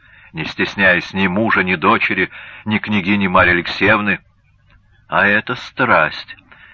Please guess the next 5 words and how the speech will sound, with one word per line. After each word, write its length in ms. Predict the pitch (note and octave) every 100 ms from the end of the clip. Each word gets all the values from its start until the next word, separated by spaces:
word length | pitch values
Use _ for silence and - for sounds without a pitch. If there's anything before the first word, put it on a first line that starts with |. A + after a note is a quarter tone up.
| -
сказала 460 | - E2+ D#2 D#2+ D2+
Катя 360 | G#2 A#2+ -
каким-то 420 | - - F#2+ F2+
грозным 520 | E2+ D#2 D#2+ E2 E2+ D#2+
голосом. 500 | D#2 B1+ - -